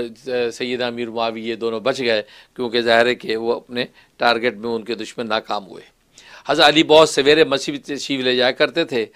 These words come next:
राह में सोने वालों को "अस्सलात, अस्सलात" कहकर उठाते जाते थे। एक रात में इब्न मुलजिम मस्जिद के रास्ते में छुपकर बैठ गया। जब आप उसके करीब गए,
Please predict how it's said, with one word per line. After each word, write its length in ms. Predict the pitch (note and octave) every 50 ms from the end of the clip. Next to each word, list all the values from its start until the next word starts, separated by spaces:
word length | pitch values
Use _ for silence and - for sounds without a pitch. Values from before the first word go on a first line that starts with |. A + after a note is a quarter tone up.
| - - - - _ -
राह 280 | B2+ B2 C3+ D#3 E3 D#3+
में 120 | D#3 D#3
सोने 320 | D3 - - C#3+ C#3 C#3 C#3
वालों 280 | C3+ C#3 C#3+ C#3+ D3
को 100 | B2+ -
"अस्सलात, 600 | - D#3 D3 - - D3 C3+ C3 C3 C3+ C#3 -
अस्सलात" 500 | - D#3 D3 - - C#3 C3+ C3+ C3+ C3
कहकर 360 | - - C#3 C#3 C3+ C3+ C3+ A#2+
उठाते 420 | A#2 A2+ - A#2 A#2 - C#3+ C#3+
जाते 300 | C#3 C#3+ D3 D3 - D#3
थे। 220 | B2+ C3 A#2 G#2+ - _ - - - - _ _ -
एक 240 | E3 E3+ F3+ D#3+ D#3+
रात 300 | D3+ C#3+ C#3+ D3 D3 D3+
में 200 | C#3 C#3 D3 D3
इब्न 340 | A#2+ C3+ C#3 B2+ C#3 C#3+ C3+
मुलजिम 400 | C3 C3 C3+ C3 C3+ D#3 C#3+ C3+
मस्जिद 320 | C3 C3+ - - D3 C3+ C3
के 100 | C3 B2+
रास्ते 280 | B2+ B2+ A#2+ - C#3+
में 80 | C3 B2
छुपकर 360 | - - A#2 _ - C3 A#2+
बैठ 240 | G2 A2 A2+ B2 C#3+
गया। 300 | C3+ C#3+ C3+ B2 A#2 - _ - - - - _ _
जब 200 | - E3 E3+ D#3+
आप 260 | D#3 D3+ D#3 D#3+ D#3 D#3
उसके 240 | D3+ - - D#3
करीब 380 | C#3 - C#3 C3+ D3 D#3+ C#3+ C3+
गए, 220 | B2 C#3 C#3 B2+